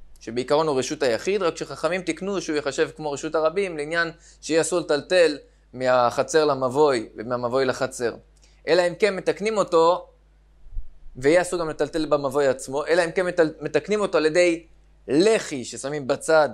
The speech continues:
ככה מלמטה ללמעלה, במאונח, בצד הכניסה לחצר, למבוי, או קורה שמניחים מעל הפתח, מצד לצד.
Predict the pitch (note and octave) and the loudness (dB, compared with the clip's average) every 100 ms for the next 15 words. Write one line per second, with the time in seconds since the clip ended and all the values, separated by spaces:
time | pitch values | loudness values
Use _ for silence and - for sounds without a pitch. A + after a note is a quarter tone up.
0 | G#2+ _ _ _ _ - G#2 A#2 B2+ B2 | -6 _ _ _ _ -20 -16 -6 -4 -2
1 | B2 C#3 C#3 C3+ A#2+ A2+ A#2+ D3 D#3 D#3 | -2 0 2 2 0 -2 0 2 2 2
2 | A#2+ A#2 A2+ B2 D#3 F3+ - _ _ _ | 0 -4 -6 -2 0 -2 -8 _ _ _
3 | - - _ _ _ - - A#2 B2+ D3 | -20 -20 _ _ _ -20 -14 -8 -2 2
4 | C3+ C3 A#2+ A2 A2 - B2 A#2 C3+ A#2+ | 4 4 4 2 -2 -6 -6 0 2 2
5 | A#2+ - C#3 C#3+ B2 B2 A#2 B2+ E3 G3+ | -2 -2 -2 0 2 0 0 2 2 2
6 | - - - - A3 B3 A#3 - G3+ F#3 | -8 -12 -4 2 4 4 2 0 -2 0
7 | A#3+ G#3+ F#3 E3+ A3 G3+ F#3+ A3 G3 D#3+ | 0 -2 -4 -4 -2 -2 0 2 0 -2
8 | D#3+ C3 A2 - - _ _ _ _ _ | -2 -4 -8 -14 -20 _ _ _ _ _
9 | _ _ _ _ _ _ _ _ B2+ B2+ | _ _ _ _ _ _ _ _ -12 2
10 | F3 D#3 D3 - C3 | 2 4 2 2 0